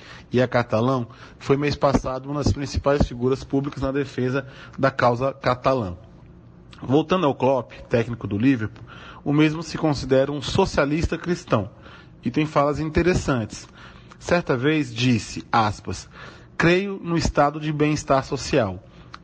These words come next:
Nunca pagarei um plano privado de saúde. Nunca votarei em um partido que promete baixar impostos. Se há algo que jamais farei em toda a minha vida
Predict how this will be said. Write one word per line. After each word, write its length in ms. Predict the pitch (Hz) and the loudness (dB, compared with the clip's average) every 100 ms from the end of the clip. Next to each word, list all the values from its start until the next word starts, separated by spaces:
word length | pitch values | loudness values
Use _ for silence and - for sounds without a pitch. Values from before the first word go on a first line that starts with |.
| - | -2
Nunca 360 | 143 220 220 | 0 2 2
pagarei 460 | 190 160 156 151 151 | 2 2 2 0 -2
um 140 | 185 | -6
plano 340 | 190 139 147 156 | 0 2 2 0
privado 380 | 156 135 131 135 | 0 2 2 0
de 80 | |
saúde. 560 | - 160 143 110 95 98 - - - - | 0 2 2 -4 -8 -12 -14 -20 -16 -2
Nunca 380 | 147 226 220 | 2 2 2
votarei 480 | 160 160 - 135 131 | 2 0 2 0 0
em 60 | 131 | -4
um 100 | 127 | -4
partido 540 | 117 104 - 170 135 | -4 -4 0 2 2
que 120 | 123 | -2
promete 580 | 131 165 147 135 135 - | 0 2 2 -2 -2 0
baixar 360 | 143 143 - 135 | 2 2 0 -2
impostos. 640 | 156 - 117 101 - - - - - - | -2 2 2 2 -4 -6 -8 -18 -20 -10
Se 260 | - - 175 | -2 2 2
há 120 | 185 | 2
algo 340 | 147 143 139 | 2 2 -2
que 160 | 123 147 | -6 -2
jamais 580 | 143 131 139 160 190 - | 2 2 2 0 2 0
farei 460 | 180 143 123 113 | 2 0 -2 -4
em 160 | 127 143 | -4 -6
toda 360 | 143 170 202 190 | 0 2 4 2
a 40 | |
minha 220 | 180 185 | -2 -2
vida 480 | 127 143 151 160 | 0 0 2 0